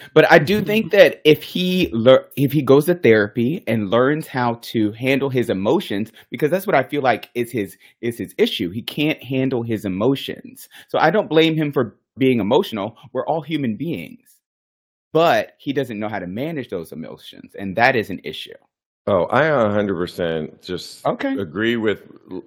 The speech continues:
Speaker 3: Locke Rios, like, stay away from this guy. When Locke Rios says he's dangerous, violent, and a scammer, I'm like, "Yeah, I want nothing to do with this person at all." I mean, to me, when I was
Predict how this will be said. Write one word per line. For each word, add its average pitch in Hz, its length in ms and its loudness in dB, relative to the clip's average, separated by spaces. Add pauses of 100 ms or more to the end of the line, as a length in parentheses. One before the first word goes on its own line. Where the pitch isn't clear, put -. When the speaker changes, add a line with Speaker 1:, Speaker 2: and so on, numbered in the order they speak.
Speaker 3:
Locke 101 420 -4
Rios, 90 400 -4
like, 78 160 -10
stay 101 720 -4
away 87 460 -6
from 82 200 -12
this 73 200 -12
guy. 90 580 -4 (240)
When 92 160 -8
Locke 101 220 -4
Rios 101 320 -4
says 98 480 -2 (260)
he's 85 220 -12 (200)
dangerous, 104 580 -4
violent, 95 640 -4
and 78 120 -8
a 76 40 -12
scammer, 104 960 -6
I'm 95 220 -6
like, 80 260 -8
"Yeah, 80 300 -4 (140)
I 95 140 -4
want 85 200 -6
nothing 104 440 -6
to 127 100 -10
do 110 140 -4
with 104 100 -8
this 101 160 -10
person 90 560 -8 (100)
at 113 180 -2
all." 90 520 -2 (180)
I 120 60 -10
mean, 131 140 -2
to 123 100 -10
me, 139 240 -4
when 110 160 -4
I 110 120 -2
was 113 340 -8